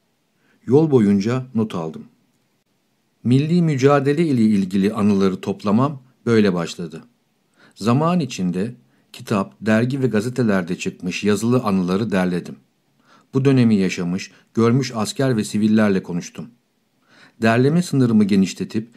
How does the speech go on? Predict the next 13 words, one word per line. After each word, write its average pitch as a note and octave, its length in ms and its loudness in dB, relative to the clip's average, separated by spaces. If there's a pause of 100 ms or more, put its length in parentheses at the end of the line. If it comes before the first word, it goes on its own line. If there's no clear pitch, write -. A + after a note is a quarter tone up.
(180)
milli A2 340 2
mücadele A#2+ 600 2
ve A#2 100 0
cumhuriyet A#2 600 0
dönemiyle A2+ 420 4
ilgili F2+ 520 -4 (320)
özgün A#2+ 500 -2
ya B2 160 0
da A2 120 0
çeviri, G#2+ 520 -2 (240)
bütün C3 380 -2
belge, G2 500 -2
araştırma, G#2 760 -4